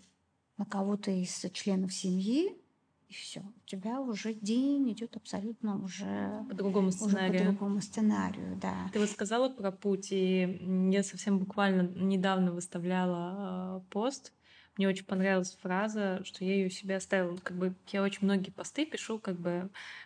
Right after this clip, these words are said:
Speaker 2: э, себе оставляю какие-то заметки
Speaker 1: Мгм.
Speaker 2: на будущее, если вдруг я что-нибудь забуду, пролистать и посмотреть.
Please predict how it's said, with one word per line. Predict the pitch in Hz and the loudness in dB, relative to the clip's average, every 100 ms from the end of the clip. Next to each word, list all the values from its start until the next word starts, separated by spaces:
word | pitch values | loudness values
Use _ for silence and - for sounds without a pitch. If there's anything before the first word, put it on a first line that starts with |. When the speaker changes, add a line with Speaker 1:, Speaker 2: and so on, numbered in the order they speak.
| _ | _
Speaker 2:
э, | - 196 190 | -6 -4 -4
себе | 190 - 185 | -6 0 4
оставляю | 185 185 180 185 185 | 4 2 2 2 2
какие-то | - - 185 185 | -2 -6 -6 -2
заметки | 175 185 190 185 - 226 | 4 6 6 4 2 2
Speaker 1:
Мгм. | 226 214 214 | 4 2 0
Speaker 2:
на | 214 208 190 | 0 2 2
будущее, | 180 214 214 - - 180 175 170 | 2 2 2 0 2 2 2 0
если | 170 - 180 | -4 -4 -6
вдруг | 175 180 180 | -4 -4 -4
я | 175 | -6
что-нибудь | - 185 180 180 | -4 0 2 2
забуду, | 185 175 214 254 | 2 2 -2 -6
пролистать | - 196 185 185 - 208 214 | -6 -2 0 0 -2 -2 -4
и | |
посмотреть. | - - 190 185 185 165 | -12 -6 -4 -2 -2 -4